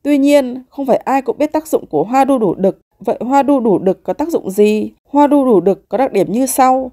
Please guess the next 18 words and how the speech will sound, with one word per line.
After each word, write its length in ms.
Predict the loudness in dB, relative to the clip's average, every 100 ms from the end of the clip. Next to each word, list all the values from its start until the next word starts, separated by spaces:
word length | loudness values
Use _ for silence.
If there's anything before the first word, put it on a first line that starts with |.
| _ -2
màu 200 | -2 0
trắng, 420 | 0 -2 -2 -8 -10 -2
đài 220 | 0 2
nhỏ 380 | 2 0 -2 -6 -6
và 100 | -4
có 140 | -2
năm 240 | -2 -2
cánh, 440 | -4 -2 -2 -4 -10 _ -8
nhụy 200 | -6 -2
vàng, 420 | 0 0 0 -8 _ -2
cuống 220 | -2 0
dài 280 | 2 2 2
và 80 | 0
mọc 200 | 0 -2
thành 180 | -6 -6
chùm. 460 | 2 2 2 -2 -12 _ _ -10
Đặc 140 | -8
biệt 220 | 0 -2